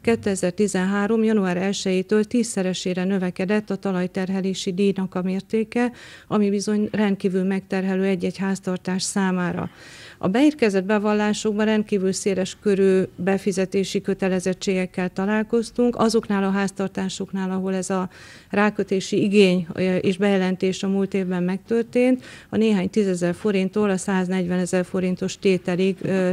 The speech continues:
jelentkezett, és úgy gondoltuk, hogy a méltányossági szabályokkal lehet, ö, e-, ezen javítani, hiszen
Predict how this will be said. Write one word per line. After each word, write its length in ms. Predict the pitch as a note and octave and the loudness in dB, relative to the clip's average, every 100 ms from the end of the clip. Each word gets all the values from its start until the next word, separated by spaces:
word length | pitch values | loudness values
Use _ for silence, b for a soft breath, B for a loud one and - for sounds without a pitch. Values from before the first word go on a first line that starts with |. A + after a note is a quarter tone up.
| F3 | 0
jelentkezett, 760 | F#3+ F#3+ G3+ - A3+ A#3+ B3 B B B - | -2 0 -2 -2 0 2 0 B B B -6
és 140 | G3 | -4
úgy 80 | G3+ | 2
gondoltuk, 500 | G#3+ G3+ G3 F#3+ F3+ | 4 4 2 -2 -2
hogy 140 | G3 | 0
a 60 | F#3+ | 0
méltányossági 800 | G3+ G3 G3 F#3 F#3 - F#3 F#3+ | 0 0 -2 -2 -4 -2 -2 -2
szabályokkal 680 | - F#3 F#3+ F#3 F3+ F#3+ | -2 -2 0 0 0 0
lehet, 440 | F#3 G3 F#3+ F#3 - | 0 2 0 -2 0
ö, 200 | F#3+ F#3 - - | 0 0 -4 -6
e-, 220 | F#3+ - | -4 -2
ezen 400 | - G3 F#3+ F#3+ F3+ | -2 0 0 -2 0
javítani, 640 | G#3 G3 F#3+ F#3 F#3+ G3+ | 2 2 0 -2 -2 0
hiszen 440 | G3+ - G3 G3 | 0 0 0 0